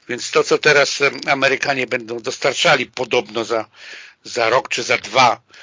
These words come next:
e, w mi-, i, i liczbie kilkunastu sztuk, e, <laughs> czołgów Abrams,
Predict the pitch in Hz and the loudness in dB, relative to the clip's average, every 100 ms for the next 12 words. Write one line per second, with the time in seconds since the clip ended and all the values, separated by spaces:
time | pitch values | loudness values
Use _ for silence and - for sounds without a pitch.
0 | - - _ - 123 113 - 127 113 127 | -20 -20 _ -12 -10 -10 -8 -8 -6 -4
1 | 131 139 139 131 131 131 123 127 135 - | -2 0 0 0 -2 -2 -2 -2 -2 -2
2 | 135 - 143 - 151 156 143 - 139 - | -4 -2 -4 -2 0 2 2 0 -2 0
3 | 151 165 - - - - - - - 139 | 0 0 -8 -16 -16 -14 -14 -14 -2 4
4 | 143 143 143 - 202 - 190 151 135 - | 4 4 2 0 2 2 4 4 4 2
5 | 226 - - 139 135 151 151 - | 2 2 4 2 4 4 2 -2